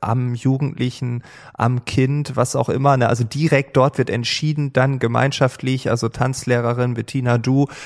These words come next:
ne, wie wollen wir das jetzt? Dann kommt der Musiker dazu. Also das sind ja Dinge, äh, wo man schnell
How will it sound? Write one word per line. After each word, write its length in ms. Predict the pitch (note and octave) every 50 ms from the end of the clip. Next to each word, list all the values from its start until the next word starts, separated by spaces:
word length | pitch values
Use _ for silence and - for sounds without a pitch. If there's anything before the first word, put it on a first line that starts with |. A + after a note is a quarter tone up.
| - -
ne, 180 | - C3+ B2+ A#2
wie 160 | B2+ B2+ A#2+
wollen 240 | A#2+ C3 C3+ C#3 B2+
wir 80 | B2+
das 220 | B2 B2+ B2+ - -
jetzt? 240 | C3+ C3 - - -
Dann 100 | G#2+ -
kommt 240 | - B2+ B2 -
der 140 | - A#2 A#2
Musiker 440 | A#2+ C3+ C#3 C3 C3+ C3 - C#3 C3
dazu. 360 | A#2+ A#2+ B2 - - C3+ -
Also 160 | - A#2+ B2 - - - - - - -
das 160 | C3+ C#3 -
sind 160 | - C#3+ -
ja 80 | C3 A#2+
Dinge, 460 | A#2 - C3 C#3+ C3 C3 C3+ B2+ -
äh, 180 | A#1+ F2 F2 - - -
wo 220 | - A#2 C3 B2
man 200 | B2 B2 A#2+ A#2
schnell 760 | - - - - C#3+ C3 B2 C3 C#3 C#3 C3 A2 G2 F2+ E2+